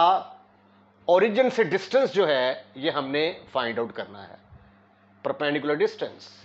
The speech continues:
ये देखें जी, ये वाला डिस्टेंस फाइंड आउट करना है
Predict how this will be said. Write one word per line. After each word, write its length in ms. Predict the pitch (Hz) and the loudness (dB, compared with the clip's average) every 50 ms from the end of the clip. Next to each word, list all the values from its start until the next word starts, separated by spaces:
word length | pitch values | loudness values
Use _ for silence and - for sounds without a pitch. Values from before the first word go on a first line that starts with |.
| - _ _ _ _ _ _ - _ - - | -20 _ _ _ _ _ _ -20 _ -16 -12
ये 140 | 110 110 98 | -10 -10 -10
देखें 260 | 87 - - - - | -10 -14 -20 -20 -20
जी, 120 | - - - _ _ _ _ _ _ _ _ _ _ _ _ _ _ _ _ _ _ _ _ _ _ _ _ _ _ _ _ _ _ _ _ _ _ _ _ _ _ _ 101 101 101 101 101 101 98 _ _ _ _ _ _ _ _ _ _ _ _ _ _ | -20 -20 -20 _ _ _ _ _ _ _ _ _ _ _ _ _ _ _ _ _ _ _ _ _ _ _ _ _ _ _ _ _ _ _ _ _ _ _ _ _ _ _ _ _ _ _ _ _ _ _ _ _ _ _ _ _ _ _ _ _ _ _ _
ये 180 | 120 113 127 175 | -8 -2 0 2
वाला 180 | 190 202 202 190 | 4 4 4 4
डिस्टेंस 360 | 143 156 143 - 202 220 226 | 2 0 -4 -2 -2 -2 2
फाइंड 240 | - 226 220 220 226 | 2 2 2 4 2
आउट 120 | 233 214 | 2 2
करना 260 | - 220 208 220 226 220 | 2 2 2 2 2 4
है 400 | 220 233 240 247 247 247 - | 4 2 2 0 -2 -6 -12